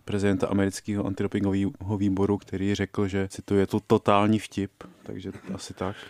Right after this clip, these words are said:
A já teda nevím, o čem chce jako wada jednat, no. Rusové nesplnili tu podmínku, kterou měli, takže o čem jako chtějí mluvit, no, nevím. No, eh, když se posunem dál, tak já jsem v posledních dnech docela zajetí,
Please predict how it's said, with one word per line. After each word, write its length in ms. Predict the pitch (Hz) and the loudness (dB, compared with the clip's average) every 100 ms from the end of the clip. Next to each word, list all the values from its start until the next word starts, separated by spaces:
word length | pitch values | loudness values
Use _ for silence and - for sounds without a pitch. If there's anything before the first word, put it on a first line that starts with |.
| - | -10
A 160 | 95 - - - - | -10 -10 -20 -12 -6
já 80 | 101 | 2
teda 160 | 98 | 4
nevím, 180 | 98 104 | 6 6
o 40 | |
čem 140 | 98 104 | 4 -2
chce 160 | - 98 90 | 0 0 0
jako 180 | - | 0
wada 220 | 101 104 101 | 2 4 4
jednat, 300 | 98 104 - | 4 2 -2
no. 200 | 90 98 | -6 -6
Rusové 400 | 98 95 - 98 | -8 -8 -6 -4
nesplnili 480 | 95 - - 101 98 | -4 -4 0 2 2
tu 120 | - 98 | 0 2
podmínku, 380 | 98 98 98 | 6 6 6
kterou 260 | 98 98 104 | 2 2 4
měli, 340 | 98 95 92 | 4 4 2
takže 320 | 95 95 95 95 - | 0 -6 -10 -12 -12
o 60 | - | -10
čem 160 | - 90 | -6 -6
jako 160 | - | -6
chtějí 280 | 95 - 95 | -8 -6 -2
mluvit, 360 | 95 95 101 - | -2 -2 -4 -8
no, 80 | 101 - 127 - - | -12 -14 -18 -16 -10
nevím. 300 | 101 95 95 - - - - - - 120 | -4 -2 -4 -6 -16 -20 -20 -20 -6 0
No, 280 | 107 98 110 | 0 0 -6
eh, 320 | 117 107 104 | -6 -4 -4
když 240 | 104 - | -8 -12
se 80 | - - | -18 -6
posunem 400 | 117 - 127 120 | -4 4 8 8
dál, 220 | 101 110 | 8 6
tak 220 | 127 - | 2 0
já 140 | 104 101 | 0 0
jsem 480 | - 107 107 107 107 | 0 -2 0 -2 -4
v 80 | - | -2
posledních 480 | 120 - 110 110 101 | 0 4 6 6 6
dnech 180 | 104 | 2
docela 320 | 101 - 120 107 | 2 0 2 2
zajetí, 600 | 107 107 - 117 113 | 2 2 0 0 0